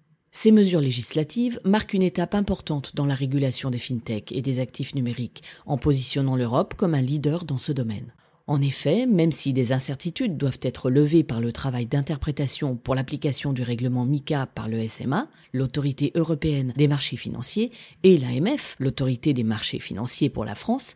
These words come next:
pour bien définir la frontière entre instruments financiers et cryptoactifs, cette qualification dépendra le plus souvent de la qualification du sous-jacent du jeton. Les bases réglementaires sont maintenant claires pour permettre aux acteurs du Web trois décentralisé de se positionner.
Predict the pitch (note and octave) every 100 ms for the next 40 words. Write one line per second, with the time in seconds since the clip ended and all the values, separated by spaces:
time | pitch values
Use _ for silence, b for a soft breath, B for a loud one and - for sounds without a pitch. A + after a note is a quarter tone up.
0 | B B C#3+ C3+ G#3 B3 A3 F3 E3+ C#3+
1 | B2 - E3 - D3 A#2+ A2 - E3 -
2 | D3+ B2+ - E3 C3+ - A#2 - A3+ -
3 | C3 A2 G#2 - G3+ A3 - - A#3 G#3+
4 | C#3 A2+ B2 A2+ A2 G3 A3+ G#3+ F3+ E3+
5 | E3 E3+ G#3 C#3+ G#3 G3+ F#3+ D#3+ G3+ G3
6 | G3 G#3+ G#3 F#3+ E3+ D#3 D3+ B2+ - A3+
7 | A3 G3 B3 A3 D#3+ - D#3 F#3+ D3+ B2
8 | G#2+ G#2+ - _ _ _ _ _ _ _
9 | D3+ D#3+ E3 C#3+ D#3+ D3+ C#3 C3 C#3+ B2+
10 | A#2 - C3 B2+ A2+ A#2 G2+ D#3+ D#3+ G3
11 | A3+ - F#3 F3 G3 E3 D#3+ - E3 D#3
12 | - A#2 C3+ F#3+ D#3 - - - - F#3
13 | D3 - B2+ C3+ D3 G3+ - C3 F3 D#3+
14 | E3 C#3 - A#2 A2